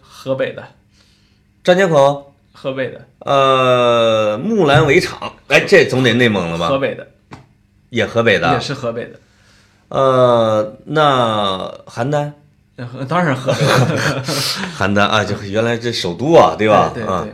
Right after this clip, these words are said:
Speaker 2: 所以你会看到它在它的东端、北端，你，西端，就是太行山以西，甚至有些也是河北的。
Speaker 1: 我简单的介绍河北，就是一个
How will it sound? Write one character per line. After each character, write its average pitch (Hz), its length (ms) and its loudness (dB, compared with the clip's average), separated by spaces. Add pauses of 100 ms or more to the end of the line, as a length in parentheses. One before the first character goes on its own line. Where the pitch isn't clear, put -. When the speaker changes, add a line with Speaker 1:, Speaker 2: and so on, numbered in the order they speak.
(320)
Speaker 2:
所 214 180 4
以 190 200 0
你 127 160 0
会 180 100 2
看 180 220 -2
到 143 100 2
它 180 240 -4
在 165 200 0
它 147 180 -6
的 131 80 -2
东 175 500 0
端、 104 460 0
北 85 360 0
端， 117 400 -2
你， 139 140 -14 (1160)
西 240 440 -2
端， 107 300 2
就 131 80 -4
是 135 80 -2
太 143 240 -2
行 120 180 -4
山 127 240 -2
以 101 100 -4
西， - 300 -6
甚 151 240 -2
至 113 80 -2
有 90 160 -4
些 98 160 -8
也 85 140 -8
是 - 140 -12
河 95 200 -6
北 87 120 -8
的。 - 80 -14
Speaker 1:
我 147 100 -4
简 139 200 -4
单 156 140 -6
的 180 80 -6
介 156 160 -6
绍 127 160 -8
河 120 160 -16
北， 110 160 -12
就 104 100 -16
是 113 140 -16
一 113 80 -16
个 - 220 -14